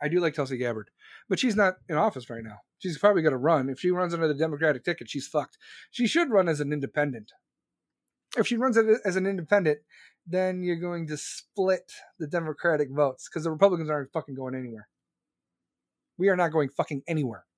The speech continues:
We are strong. So the more, more independents we have in any election, good. Tulsi Gabbard, if she runs as a Democrat, she's not gonna get past the fucking first primary.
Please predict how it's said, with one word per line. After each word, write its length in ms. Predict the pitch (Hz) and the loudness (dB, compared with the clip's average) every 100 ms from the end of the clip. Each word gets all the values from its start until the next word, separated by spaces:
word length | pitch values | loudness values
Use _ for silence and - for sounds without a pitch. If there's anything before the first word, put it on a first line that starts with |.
| _ _ - | _ _ -4
We 140 | 156 | 2
are 100 | 151 | 2
strong. 420 | - 175 151 113 _ | 2 -2 -2 -2 _
So 220 | - 147 | -6 -4
the 80 | 143 | -2
more, 220 | 190 196 - 208 - - - | -2 -2 -4 -10 -10 -20 -8
more 180 | 190 214 | 2 2
independents 500 | 220 190 196 185 170 | 4 2 2 2 0
we 100 | 196 | -2
have 220 | 165 180 165 | 2 2 2
in 80 | |
any 140 | 165 180 | 0 0
election, 460 | 147 139 - 135 - _ _ | 2 0 -2 -10 -10 _ _
good. 220 | 151 151 123 _ _ _ _ | 4 4 2 _ _ _ _
Tulsi 300 | - 196 185 | -2 0 -2
Gabbard, 480 | 160 185 202 202 202 _ _ _ _ _ _ _ _ | 4 6 6 4 2 _ _ _ _ _ _ _ _
if 100 | 185 | -6
she 160 | - 196 | -4 -4
runs 540 | 170 185 196 185 - - _ _ _ _ - - _ _ _ _ _ _ | 0 0 0 -6 -12 -20 _ _ _ _ -20 -20 _ _ _ _ _ _
as 160 | 175 156 | 0 0
a 40 | |
Democrat, 560 | 151 180 165 165 151 - | 0 -2 2 6 6 4
she's 160 | 175 151 | -2 0
not 140 | 143 | 0
gonna 140 | 139 | 0
get 120 | 135 139 | -2 0
past 200 | 135 - | -2 -4
the 60 | |
fucking 200 | 135 135 | -12 -12
first 220 | 117 135 - | -8 -8 -4
primary. 380 | 139 120 107 | -6 -6 -8